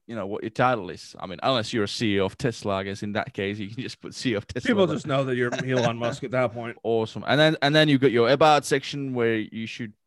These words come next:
Speaker 1: also
Speaker 2: Yeah,
Speaker 1: put
Speaker 2: and leverage
Speaker 1: some
Speaker 2: your background picture. Like,
Speaker 1: Yep.
Speaker 2: you sell cars, if you sell Fords, put a Ford back there.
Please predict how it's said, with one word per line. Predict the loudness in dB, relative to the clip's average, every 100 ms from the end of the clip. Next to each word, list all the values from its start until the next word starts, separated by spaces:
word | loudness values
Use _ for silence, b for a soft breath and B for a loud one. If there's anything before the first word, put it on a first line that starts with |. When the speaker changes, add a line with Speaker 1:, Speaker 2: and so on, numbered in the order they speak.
| 2
Speaker 1:
also | 4
Speaker 2:
Yeah, | 4 2
Speaker 1:
put | -2 0
Speaker 2:
and | 4
leverage | 4 4 -2
Speaker 1:
some |
Speaker 2:
your | 0
background | 0 2 0 -2
picture. | -6 -8 -10 -6
Like, | 0 0 0
Speaker 1:
Yep. | -4
Speaker 2:
you | -4
sell | -2 -2
cars, | 0 0 0 -2
if | -6 -8
you | -6
sell | -6
Fords, | -6 -6 -8 -6
put | -2 -2
a |
Ford | 2 0 0
back | -2
there. | -4